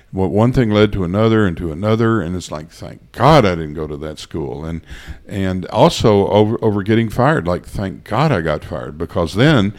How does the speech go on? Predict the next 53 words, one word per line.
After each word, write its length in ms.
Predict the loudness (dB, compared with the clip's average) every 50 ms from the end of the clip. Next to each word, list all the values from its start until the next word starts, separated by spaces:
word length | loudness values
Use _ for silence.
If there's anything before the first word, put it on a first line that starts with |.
| -12 -18 -18 -18 -20 -10 -4
I 120 | -4 2
got 240 | 6 6 6 6 6
to 100 | 2 0
do 180 | 2 2 2 2
this 260 | 2 0 -2 -2 -2
thing, 320 | 0 0 2 2 0 -2
and 140 | -2 -4 -4
I 20 | -4
went 220 | -6 -6 -8 -8
to 100 | -10 -12
Chicago, 560 | -14 -12 -6 -2 0 2 2 2 2 0 0
and 100 | 0 -2
then 160 | -2 -4 -6
I 60 | -6 -6
went 220 | -6 -6 -8 -10
to 100 | -12 -14
Southern, 480 | -8 -4 -2 0 2 2 2 0 0 -2
and 160 | -4 -4 -6
I, 160 | -8 -8 -10 _ -18 -20 -20 -20 -20 -20 -12
I 140 | -8 -6 -4
got 240 | -2 0 0 2 2
a 160 | 0 -2 -4 -8 -14 -20 -20 -20 -20 -20 -14
work, 420 | -8 -2 2 6 6 6 6 6 4
I, 180 | 2 0 0 -2 -6 -10 -6 -2
I 40 |
got 160 | 0 0 0 2
to 80 | 4
work 300 | 6 6 6 6 4 2
with 160 | 0 0 0
the 60 | 0 -2
retired 460 | -2 -2 -2 0 2 2 2 2 0
C 320 | 0 0 0 2 2 2
E 60 | 4
O 100 | 4 4
of 80 | 4 4
American 380 | 2 -2 -2 -2 -4 -6 -10 -6
Standard 360 | -2 0 2 2 2 0 2
Corporation 600 | 4 4 4 4 4 2 2 2 2 0 -4 -6
on 120 | -6 -4
a 40 | -2
website 520 | 0 0 0 0 -2 0 0 2 2 2
out 140 | 0 -2 -4
of 80 | -4 -6
New 80 | -6
York, 480 | -4 -2 2 4 4 4 2 0 -4 -8
and 140 | -10 -10 -10
I 40 | -10
found 280 | -8 -6 -6 -6 -4
myself 480 | -6 -8 -6 -2 -2 -2 -2 -2 -6 -8
in 160 | -10 -10 -12 -14 -18 -20 -20 -20 -20 -20 -20 _ _
all 160 | 2 4 4 4
kinds 320 | 4 2 2 2 2 2
of 120 | -2 -4